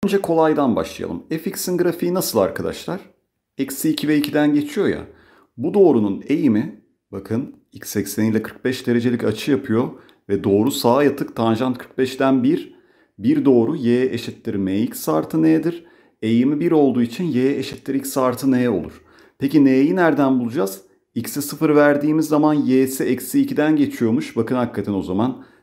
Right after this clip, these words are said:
n de buradan eksi iki oldu. Y eşittir x eksi iki doğrusu oldu. Şimdi g bileşke f x demek, g'nin içine f x'i yaz demek ya. Artık g'nin içine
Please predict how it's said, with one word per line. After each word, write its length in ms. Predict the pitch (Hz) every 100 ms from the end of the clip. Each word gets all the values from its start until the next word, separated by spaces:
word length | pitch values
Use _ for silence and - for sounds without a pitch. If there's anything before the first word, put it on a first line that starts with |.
| _
n 320 | 98 101 104 98
de 160 | 95
buradan 420 | 90 95 123 - -
eksi 380 | - - - 120
iki 200 | 117 139
oldu. 460 | 139 123 143 143 - _ _ -
Y 380 | 107 127 143 -
eşittir 640 | 107 107 - - 92 - _
x 280 | 139 - -
eksi 380 | 113 - - -
iki 420 | - - - 135
doğrusu 460 | 110 104 98 95 104
oldu. 380 | 90 80 - - _ _ _ _ -
Şimdi 760 | - 175 135 92 80 82 90 _ -
g 280 | 107 107 120
bileşke 480 | 127 127 - 131 113
f 80 |
x 240 | 131 - -
demek, 360 | 131 127 - - _ _ -
g'nin 420 | 90 101 104 113
içine 440 | 117 - 120 107 107
f 100 | 113
x'i 220 | - 120
yaz 300 | 120 117 113
demek 320 | 123 165 -
ya. 220 | 82 78 - _ _ _
Artık 500 | 127 127 127 143 131
g'nin 340 | 110 117 135 135
içine 480 | - 95 98 135